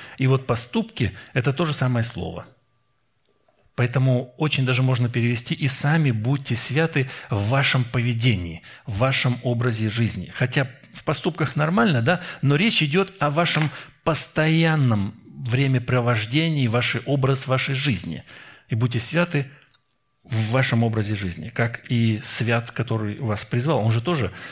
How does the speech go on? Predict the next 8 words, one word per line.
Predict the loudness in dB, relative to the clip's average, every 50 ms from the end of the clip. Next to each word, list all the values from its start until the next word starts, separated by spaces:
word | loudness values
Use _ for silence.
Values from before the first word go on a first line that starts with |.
| -18 -8 -4
не, | 0 2 2 2 2 0
ну, | -2 -4 -4 -4
поступок | -2 -2 0 0 0 2 0 -2 -2 -2 -4 -4 -2
просто | -2 -2 -2 0 -2 0
мы | 0 2 2 0 0 -4 -10 -20 -20 _ _ _ _
как, | -2 0 0 0 -4 -8
э, | -6 -4 -4 -2 -2 -4 -6 -8 -6 -6
совершаем? | -4 -2 -2 0 0 -2 -2 -2 -2 -4 -6